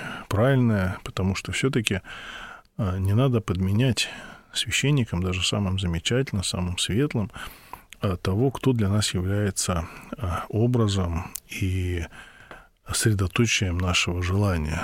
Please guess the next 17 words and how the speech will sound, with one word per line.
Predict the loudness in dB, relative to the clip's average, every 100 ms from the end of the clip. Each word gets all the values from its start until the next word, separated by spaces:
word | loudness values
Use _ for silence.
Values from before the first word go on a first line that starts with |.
| -4
самого | -2 0 -2
Христа. | 0 0 0 -2 -6 -6
Все-таки | -10 -8 -6
священник, | -2 0 2 2 0 -8 -20 -2
он | 2 4 6 6
не | 6
светит | 4 4 4 2 0 -2
собственным | 0 0 0 -2 0 0
светом. | 0 0 -4 -8 -12 -20 -20 -20 -20 -20 -20 -20 -4
Точно | 0 0 2
так | 4 4
же, | 2
как | 0 0
и |
в | 0
святости | 2 4 2 2 -2 0
нет | 0 4 4 2 -2